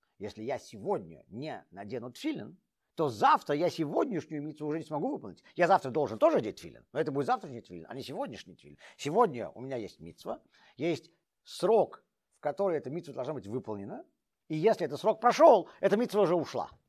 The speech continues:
Это называется мицва оверет, мицва, которая проходит. Потом у нас есть мицва, которая не оверет, которая не проходит. В частности, например, это изучение Торы. Я всё время должен и-, изучать Тору.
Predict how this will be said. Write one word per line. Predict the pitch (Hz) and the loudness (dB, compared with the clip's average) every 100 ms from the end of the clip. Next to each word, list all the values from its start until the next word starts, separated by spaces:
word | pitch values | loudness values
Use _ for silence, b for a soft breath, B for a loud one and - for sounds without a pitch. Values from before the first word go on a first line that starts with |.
| _ _ | _ _
Это | - 302 269 | 6 6 6
называется | 196 175 196 196 160 | -2 -2 -2 -2 -6
мицва | 151 147 151 180 190 | -8 -10 -2 -2 -2
оверет, | 143 117 110 85 - _ _ _ - | -6 -8 -10 -12 -18 _ _ _ -18
мицва, | 101 - 143 147 _ _ _ _ | -16 -10 -8 -8 _ _ _ _
которая | 110 110 110 | -12 -8 -8
проходит. | 104 101 - 98 98 _ _ _ _ | -8 -10 -12 -14 -18 _ _ _ _
Потом | 190 - 320 349 - _ _ _ | -14 -8 -8 -8 -14 _ _ _
у | - | -18
нас | 104 226 226 - | -12 -10 -10 -10
есть | 175 - | -12 -12
мицва, | 117 113 _ - | -18 -20 _ -10
которая | - 202 170 147 | -10 -8 -8 -10
не | 131 131 | -12 -14
оверет, | - 87 80 - | -16 -16 -18 -18
которая | 95 107 104 | -16 -14 -14
не | 98 | -16
проходит. | - 85 69 - | -20 -20 -20 -20
В | - | -18
частности, | 87 - 151 185 | -16 -16 -14 -12
например, | 196 269 359 359 269 269 _ _ | -12 -10 -6 -4 -6 -10 _ _
это | 214 233 | -6 -6
изучение | 180 196 185 | -6 -4 -4
Торы. | 165 143 104 _ _ _ _ | -4 -8 -10 _ _ _ _
Я | - 233 | 2 4
всё | 220 | 4
время | 214 233 | 4 2
должен | 147 135 113 | 2 0 0
и-, | 127 143 139 123 | -4 -6 -8 -10
изучать | 143 202 - - | -10 -10 -12 -6
Тору. | - 262 120 | 2 4 2